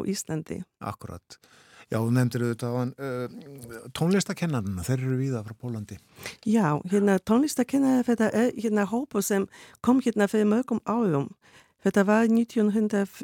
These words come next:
Speaker 1: níutíu og fimm, sjö, eh, sem kom hérna tónlistakennarar frá Pólandi og margir búa ennþá hérna,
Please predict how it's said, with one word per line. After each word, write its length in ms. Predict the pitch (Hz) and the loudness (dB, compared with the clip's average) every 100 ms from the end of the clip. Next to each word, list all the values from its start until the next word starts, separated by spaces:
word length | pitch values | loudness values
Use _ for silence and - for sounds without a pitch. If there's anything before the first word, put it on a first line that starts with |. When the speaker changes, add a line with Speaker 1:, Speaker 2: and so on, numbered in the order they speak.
| - | -4
Speaker 1:
níutíu 540 | 214 196 220 - 220 | 0 2 0 0 0
og 100 | 196 | 0
fimm, 380 | 185 - 240 233 | -2 -2 2 2
sjö, 580 | 208 - 240 214 160 202 - - - - _ _ - - | 0 -2 0 2 2 -2 -8 -20 -20 -20 _ _ -20 0
eh, 160 | 185 180 | 2 4
sem 320 | 220 202 202 - | 4 4 2 0
kom 400 | 220 220 214 - | 0 4 2 0
hérna 460 | 180 185 - 185 185 - - | -2 -2 2 0 0 -4 2
tónlistakennarar 760 | 226 - 202 - 208 208 196 | 2 2 -2 0 2 2 0
frá 160 | 226 208 | -2 -2
Pólandi 520 | 226 196 165 165 170 - | 2 2 2 2 -2 -2
og 360 | 185 175 - - _ _ _ _ _ _ _ _ _ _ _ | -2 -2 -4 -12 _ _ _ _ _ _ _ _ _ _ _
margir 400 | 196 214 226 220 | 6 6 6 2
búa 260 | 220 220 208 | 2 4 6
ennþá 460 | 214 240 - 190 | 6 4 4 2
hérna, 460 | 185 175 180 175 240 | 2 0 2 0 0